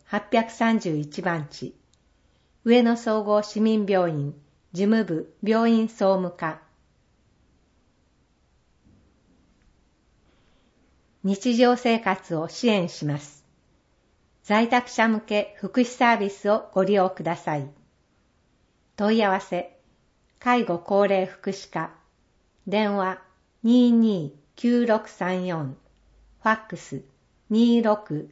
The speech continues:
三九五零。高齢者等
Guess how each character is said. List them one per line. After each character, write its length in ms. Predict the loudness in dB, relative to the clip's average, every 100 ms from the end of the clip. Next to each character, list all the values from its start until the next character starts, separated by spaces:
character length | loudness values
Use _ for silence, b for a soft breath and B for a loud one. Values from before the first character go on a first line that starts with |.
| _
三 400 | _ -2 -2 -2
九 300 | -2 -2 0
五 280 | 0 0 0
零。 320 | -2 -6 -10 _ _ _ _ _ _ _ _ _ _ _ _ _ _ _ _ _ _ _ _ _ _ _ _ _ _ _ _ _ _ _ _ _ _
高 220 | 2 4
齢 180 | 4 0
者 220 | 0 -2
等 400 | 0 -4 -4